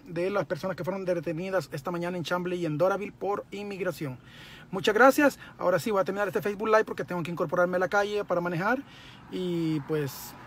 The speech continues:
no voy a seguir violando la ley, ¿verdad? Solamente lo hice esos treinta segundos para llegar al otro sitio, pero, eh, cuídense, mi gente, hasta pronto, los aprecio un montón.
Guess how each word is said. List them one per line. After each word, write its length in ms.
no 180
voy 140
a 180
seguir 280
violando 300
la 80
ley, 220
¿verdad? 260
Solamente 420
lo 80
hice 200
esos 120
treinta 300
segundos 380
para 140
llegar 200
al 100
otro 200
sitio, 260
pero, 260
eh, 280
cuídense, 380
mi 80
gente, 380
hasta 200
pronto, 300
los 120
aprecio 280
un 60
montón. 420